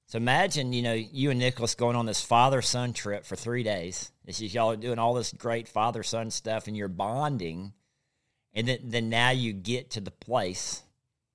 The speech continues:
where you're basically gonna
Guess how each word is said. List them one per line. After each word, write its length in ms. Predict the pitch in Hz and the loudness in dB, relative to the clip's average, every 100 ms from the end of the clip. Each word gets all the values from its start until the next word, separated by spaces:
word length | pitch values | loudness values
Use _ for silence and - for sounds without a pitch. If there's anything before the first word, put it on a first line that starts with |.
| _ _ _ _ | _ _ _ _
where 640 | 98 104 104 104 104 104 101 - _ _ _ _ _ _ _ - | -4 0 0 0 -2 -4 -6 -16 _ _ _ _ _ _ _ -12
you're 140 | 98 | -2
basically 560 | 113 135 - - 110 98 | 0 2 0 -4 -2 -2
gonna 420 | 107 107 104 | -2 -4 -8